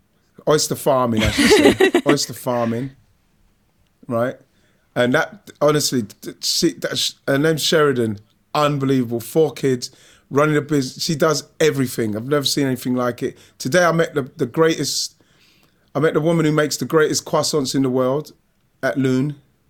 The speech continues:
Speaker 1: If you, if you actually Google it, it will come up, Loon, the greatest croissant in the world.
Speaker 2: Well, that's good. It's good,
Speaker 1: We've
Speaker 2: it's
Speaker 1: done
Speaker 2: good
Speaker 1: that to
Speaker 2: timing, 'cause someone's asked, um, what, uh, what's your favourite part of Australia so far?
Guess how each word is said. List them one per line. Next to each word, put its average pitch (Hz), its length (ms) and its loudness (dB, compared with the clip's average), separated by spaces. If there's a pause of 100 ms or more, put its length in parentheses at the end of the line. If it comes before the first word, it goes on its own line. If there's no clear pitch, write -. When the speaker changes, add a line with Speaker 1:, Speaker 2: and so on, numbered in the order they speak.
(340)
Speaker 1:
If 139 140 -8
you, 165 100 -6
if 151 160 -6
you 180 80 2
actually 170 280 -2
Google 139 340 0
it, 120 120 0
it 127 120 0
will 143 160 0
come 139 240 -2
up, - 200 -4
Loon, 120 380 -4
the - 140 -20
greatest 131 280 -4
croissant 117 380 -8
in 120 80 -4
the 117 60 -4
world. 117 240 -2
Speaker 2:
Well, 277 100 2
that's 320 200 2
good. 320 220 0
It's 269 120 0
good, 320 200 2
Speaker 1:
We've - 120 2
Speaker 2:
it's 285 100 4
Speaker 1:
done 269 60 2
Speaker 2:
good 302 140 4
Speaker 1:
that - 20 -4
to - 100 0
Speaker 2:
timing, 254 260 2
'cause 220 200 -4
someone's 247 360 2
asked, 233 400 2
um, 208 300 2 (400)
what, 226 680 0
uh, 208 280 2
what's 208 240 0
your 226 120 2
favourite 214 420 2
part 202 200 2
of 180 80 -4
Australia 190 440 0
so 185 220 -2
far? 160 480 0